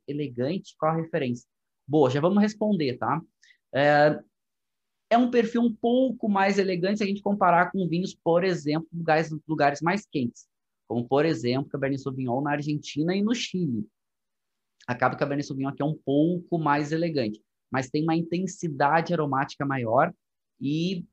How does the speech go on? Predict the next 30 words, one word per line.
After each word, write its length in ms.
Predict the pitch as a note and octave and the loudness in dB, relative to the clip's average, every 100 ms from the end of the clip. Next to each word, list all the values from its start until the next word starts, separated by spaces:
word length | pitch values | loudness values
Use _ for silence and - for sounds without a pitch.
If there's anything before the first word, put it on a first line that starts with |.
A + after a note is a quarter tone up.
| _ | _
uma 240 | - D#3 - | -6 -6 -4
complexidade, 1200 | F#3 G#3 G3+ G#3 G3+ - F#3+ C#3+ F3 F#3 F#3+ E3+ | -4 -4 0 -2 -2 -6 -8 -2 -2 0 0 -2
às 120 | D#3+ C#3+ | -6 -4
vezes, 240 | D3+ D3 | -6 -4
um 80 | D#3+ | -6
pouquinho 320 | D3+ - D3 | -6 -6 -4
maior, 340 | D3+ B2+ G#2+ | -2 -2 -2
e 40 | A2 | -4
a 40 | |
gente 240 | A#2 B2 B2+ | -6 -6 -4
vai 160 | B2 | -4
entender 320 | C3+ C#3 C3+ | -4 -4 -4
isso 180 | C3 B2+ - | -4 -6 -8
por 160 | D3+ | -8
quê. 180 | - - - _ _ | -8 -12 -14 _ _
Nós 120 | C#4 - | -8 -6
podemos 320 | G#3 G3 G3 | -6 -6 -4
classificar 420 | F#3 F#3 - D#3 | -6 -4 -6 -6
como 160 | E3 D#3+ | -6 -6
sendo 240 | - D3+ | -4 -4
um 40 | D3+ | -2
pouco 260 | D3+ D3 | -4 -4
mais 280 | D3 C#3 C#3 | -4 -4 -4
elegante. 580 | C#3+ D#3 D3+ - _ _ _ _ _ _ _ _ _ _ _ _ _ | -4 -4 -6 -16 _ _ _ _ _ _ _ _ _ _ _ _ _
Falei 340 | F3 F3 A3 | 6 6 6
que 140 | A3 A3 | 2 2
não 360 | G#3 A#3 E4+ | 4 4 0
tem 240 | - G3+ G#3 | 2 2 2
D 160 | G3 | 6
O 380 | D#3 D#3+ G3 | 8 8 6